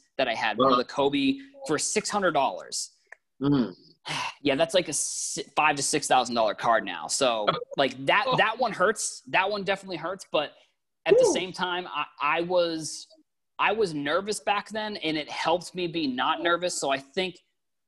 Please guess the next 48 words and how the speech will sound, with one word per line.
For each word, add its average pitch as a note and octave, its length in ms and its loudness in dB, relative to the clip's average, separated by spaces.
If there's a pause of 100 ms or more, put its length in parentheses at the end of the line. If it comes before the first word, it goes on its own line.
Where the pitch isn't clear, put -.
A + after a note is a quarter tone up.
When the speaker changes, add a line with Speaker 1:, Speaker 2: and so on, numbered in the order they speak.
(400)
Speaker 2:
The D3 80 4
Speaker 1:
I C#3 60 4
Speaker 2:
peace E3 180 4
Speaker 1:
don't, D3 80 0
Speaker 2:
of D3+ 60 4
Speaker 1:
I C#3+ 60 4
don't G#2+ 120 0
Speaker 2:
mind, - 20 -8
Speaker 1:
know. A#2 200 -2
Speaker 2:
right? - 180 0
Speaker 1:
I'm, F#3+ 180 0
I'm, F#3+ 140 0
I'm G3 80 -4
really, G#3 400 2
it's, E3+ 320 -8
it's D#3+ 160 -2
hard F#3 500 2
for G3 160 -4
me G3 140 -2
to F3 140 -2
justify. D3+ 420 -4 (160)
I'm, D3+ 160 0 (380)
in A#3+ 160 6
my G#3+ 140 4
head, G3 240 4
I D#3+ 100 2
can't F3 420 -4
think, F3 280 0
like, D3 180 6
Speaker 2:
Huh. - 160 0
Speaker 1:
I D3 100 0
can't A3 320 -2
keep - 220 -2
thinking F#3+ 260 2
about A3 200 8
it, A3 100 0
but D#3+ 100 6
I B2+ 100 2
do. A#2+ 400 2 (280)
And, D3+ 240 0
like, C3 220 0 (100)
Speaker 2:
<laughs> - 720 -4
Speaker 1:
it, F3 160 2 (280)
it's, - 480 -4 (220)
you D3 100 0
know, C#3+ 140 2
it's C#3+ 160 0
unfortunate D#3+ 640 0